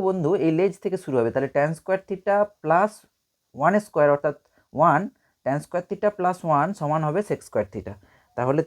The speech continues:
তিন নাম্বারটা হবে বন্ধু যে ট্যান স্কয়ার theta, এই যে লেজ থেকে শুরু হবে, তাহলে ট্যান স্কয়ার theta প্লাস ওয়ান সমান হচ্ছে sec স্কয়ার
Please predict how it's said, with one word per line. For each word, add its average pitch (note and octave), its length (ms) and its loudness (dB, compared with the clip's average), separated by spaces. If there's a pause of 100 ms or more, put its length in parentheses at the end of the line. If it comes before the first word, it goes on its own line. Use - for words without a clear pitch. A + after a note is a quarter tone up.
তিন D3 120 -4 (100)
নাম্বারটা E3+ 520 0
হবে E3+ 240 0
বন্ধু E3+ 260 0 (1040)
যে A2+ 240 2 (400)
ট্যান C3+ 300 2 (280)
স্কয়ার E3+ 760 2 (360)
theta, C3 420 2 (640)
এই B2+ 80 -6
যে D3 140 2
লেজ E3 140 4 (100)
থেকে F3 180 -2
শুরু E3 160 0
হবে, D#3 160 4
তাহলে C#3+ 220 0
ট্যান D3 200 -2
স্কয়ার F3 240 -4
theta F#3 260 -2
প্লাস F3 220 2 (100)
ওয়ান C#3 200 2 (120)
সমান C#3+ 260 -2
হচ্ছে E3+ 260 -4 (1120)
sec B2+ 140 -2 (100)
স্কয়ার G#2+ 260 0